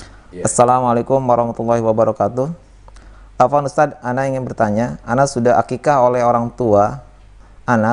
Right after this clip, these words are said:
Speaker 2: tapi baru satu ekor kambing. Apakah Ana harus akikah lagi dengan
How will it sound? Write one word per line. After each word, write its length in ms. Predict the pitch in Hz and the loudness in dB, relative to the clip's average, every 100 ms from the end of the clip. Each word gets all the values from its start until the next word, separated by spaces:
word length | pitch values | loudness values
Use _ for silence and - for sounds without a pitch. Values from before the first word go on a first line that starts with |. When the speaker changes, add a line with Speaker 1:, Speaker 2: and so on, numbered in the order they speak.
| 123 | 0
Speaker 2:
tapi 320 | 120 147 151 | 0 0 0
baru 240 | 120 123 | 2 2
satu 320 | 131 - 123 135 | 0 -2 -2 -2
ekor 320 | 117 - 131 | -2 -4 0
kambing. 480 | 135 143 135 90 101 - - - - | -2 -2 -6 -6 -10 -20 -20 -20 -4
Apakah 480 | 120 143 151 156 135 | -2 -2 0 0 0
Ana 160 | 131 | -2
harus 160 | 127 127 | -6 -6
akikah 480 | 135 135 120 127 120 | -8 -8 -2 2 2
lagi 320 | 120 123 147 | 0 -2 -6
dengan 320 | 127 120 120 | -4 -2 0